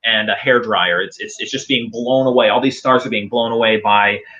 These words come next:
um, the, the pressure of this hot gas. And I looked at that and I thought, "Well, here's something that's moving, and God could have created it while it was moving, and that's fine. But, but how far has it come?" And the thing that really did it, there was a,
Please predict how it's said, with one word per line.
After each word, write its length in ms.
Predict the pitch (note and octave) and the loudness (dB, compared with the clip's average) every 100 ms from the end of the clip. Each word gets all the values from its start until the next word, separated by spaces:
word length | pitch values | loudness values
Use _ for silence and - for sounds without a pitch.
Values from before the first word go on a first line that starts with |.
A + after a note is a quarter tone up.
| - - | -12 -2
um, 520 | G#2 G2+ F#2+ F#2+ - | 2 2 0 -4 -4
the, 180 | G#2 G2 | 0 0
the 100 | G#2 | 0
pressure 520 | G#2+ - D3 - A#2+ A2 | -2 -2 -2 0 0 0
of 240 | G#2 - | 0 -4
this 140 | G#2 | -10
hot 280 | - A#2+ - | -6 -4 -2
gas. 400 | B2 G#2+ F2+ - - - - _ - | 0 0 -2 -8 -20 -20 -20 _ 0
And 520 | B2+ B2 B2 B2 A#2+ | 2 2 2 0 0
I 80 | C#3+ | -2
looked 340 | C#3+ B3 B3+ | 4 2 2
at 100 | B2 - | -6 -2
that 240 | G2+ E3 | 0 0
and 100 | D3+ | 0
I 80 | C3 | 0
thought, 220 | C#3+ C3+ | 0 0
"Well, 100 | - | 0
here's 240 | C3+ A3 | 0 -2
something 200 | B3+ A3 | -4 -6
that's 200 | D#3+ C#3+ | -6 -6
moving, 480 | C#3+ E3 F3 A2 C#3+ | 0 2 2 0 -4
and 180 | D#3 B2 | -6 -4
God 240 | C#3 D#3+ | 0 0
could 140 | E3 F3 | 0 2
have 180 | G3+ - | 2 2
created 340 | E3+ E3 F#3 | 2 4 4
it 120 | E3+ | 4
while 200 | C3 D3+ | 2 2
it 60 | - | 2
was 180 | G3+ D3 | 0 2
moving, 380 | C#3+ C#3+ F3 | 2 4 2
and 100 | D3 | 0
that's 280 | B2+ D#3 - | 0 -2 -2
fine. 500 | - D3+ C#3 D3+ G#3 _ _ _ - | -2 2 2 0 -2 _ _ _ -12
But, 360 | C3+ D#3 C#3+ E3+ | 2 4 4 2
but 120 | E3 | 0
how 320 | - G#3+ - | 2 0 2
far 240 | D#3 D3 D3+ | 4 4 4
has 120 | D3 | 0
it 140 | B2+ | -6
come?" 280 | - F3 - - _ _ _ _ _ | -6 -6 -6 -12 _ _ _ _ _
And 640 | C3+ C3 C3 C3 C3 B2+ A#2 - - - | -2 2 4 2 0 -6 -8 -10 -10 -14
the 160 | B2+ C#3+ | -6 -6
thing 220 | - G3+ | -2 0
that 100 | F3 | 2
really 240 | D3+ D#3 C3+ | 4 4 4
did 240 | D3 F3 | 2 2
it, 120 | A#2+ | 4
there 100 | C3+ | 4
was 160 | C3 B2+ | 2 2
a, 140 | A#2 | 0